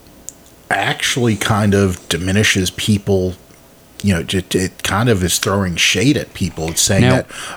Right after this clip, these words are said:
Speaker 1: "Oh, we needed more time to do this kind of stuff." No, we, we fucking figured that out in
Speaker 2: Yeah,
Speaker 1: less time
Speaker 2: seriously,
Speaker 1: than you think.
Speaker 2: let's look at, um, the Wright brothers to the space shuttle.
Speaker 1: Yeah, or even just the Wright brothers to the moon landing.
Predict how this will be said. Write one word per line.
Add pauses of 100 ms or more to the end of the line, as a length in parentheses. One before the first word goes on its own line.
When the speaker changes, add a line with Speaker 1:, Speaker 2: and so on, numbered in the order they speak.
(140)
Speaker 1:
"Oh,
we
needed
more
time
to
do
this
kind (100)
of
stuff."
No,
we, (180)
we
fucking
figured
that
out
in (420)
Speaker 2:
Yeah,
Speaker 1:
less
time
Speaker 2:
seriously,
Speaker 1:
than
you
think.
Speaker 2:
let's
look
at,
um,
the
Wright
brothers
to
the
space
shuttle. (1040)
Speaker 1:
Yeah,
or
even
just
the (160)
Wright
brothers
to
the
moon
landing.